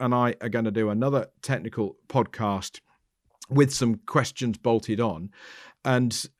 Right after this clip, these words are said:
uh, I do always remember that Harold Bartol put a,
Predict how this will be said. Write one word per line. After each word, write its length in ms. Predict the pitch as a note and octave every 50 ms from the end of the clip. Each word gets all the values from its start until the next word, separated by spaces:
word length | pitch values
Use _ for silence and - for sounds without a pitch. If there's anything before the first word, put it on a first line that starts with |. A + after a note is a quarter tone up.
| _
uh, 280 | - A#2+ A#2 A#2 A2+ - -
I 100 | - A2
do 380 | A2 - - F3 G3+ G#3+ A3 G#3+
always 500 | - - F#3 F#3 F3+ E3+ E3+ E3 D#3+ C3+
remember 300 | D3 D3 C#3+ C3+ B2+ A2+
that 160 | G#2 G2+ - -
Harold 380 | - D3+ D#3 D#3+ D#3+ C#3 A2
Bartol 640 | - D3 D3+ D3+ D3+ C#3+ C#3 - - G#2 E2+ - -
put 180 | - C#3+ C#3 C3+
a, 140 | A#2+ -